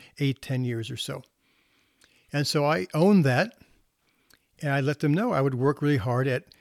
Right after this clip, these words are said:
not doing that. And if they saw me or felt like I was doing that,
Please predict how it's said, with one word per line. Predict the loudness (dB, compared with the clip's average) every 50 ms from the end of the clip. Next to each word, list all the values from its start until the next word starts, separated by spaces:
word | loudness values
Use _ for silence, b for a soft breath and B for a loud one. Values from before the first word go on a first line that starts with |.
| b b b b
not | -2 -2 -2 -2 -4 -4
doing | -6 -4 -4 -4
that. | -6 -6 -6 -6
And | -6 -6
if | -4 -4
they | -4 -4
saw | -4 -2 -2 -2 0 0
me | 0 0 0
or | 0 -2
felt | -2 -2 -4 -4 -2
like | -4 -4 -4
I | -4 -4
was | -4 -4
doing | -2 -2 -2 0
that, | 0 -2 -4 -4 -8